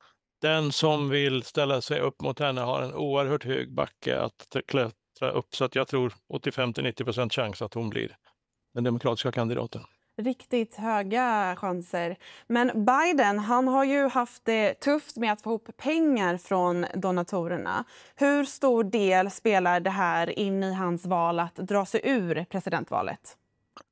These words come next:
Speaker 1: Det är en del i en mera komplicerad bedömning där, eh,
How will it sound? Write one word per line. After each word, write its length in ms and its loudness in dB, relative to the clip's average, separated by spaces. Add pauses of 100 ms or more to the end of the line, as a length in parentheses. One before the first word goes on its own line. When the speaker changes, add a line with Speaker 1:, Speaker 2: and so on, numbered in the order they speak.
(300)
Speaker 1:
Det 100 0
är 40 2
en 160 0
del 460 4
i 100 2
en 120 0
mera 260 2
komplicerad 840 -2
bedömning 840 -2
där, 400 2 (640)
eh, 60 -10